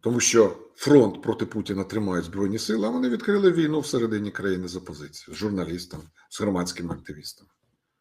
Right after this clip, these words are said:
І намагаються крок за кроком вибудувати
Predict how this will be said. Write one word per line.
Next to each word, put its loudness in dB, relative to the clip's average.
І 2
намагаються 2
крок 0
за -6
кроком 0
вибудувати 0